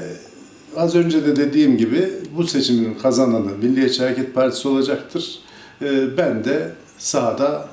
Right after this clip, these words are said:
ye-, üzerime düşeni yapacağım. Tabii,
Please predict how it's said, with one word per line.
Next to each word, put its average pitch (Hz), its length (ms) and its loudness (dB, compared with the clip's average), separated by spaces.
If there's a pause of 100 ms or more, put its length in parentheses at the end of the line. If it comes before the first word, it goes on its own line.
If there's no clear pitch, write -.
(600)
ye-, 139 240 0 (140)
üzerime 113 460 0
düşeni 143 320 -4
yapacağım. - 500 -4 (580)
Tabii, 208 400 2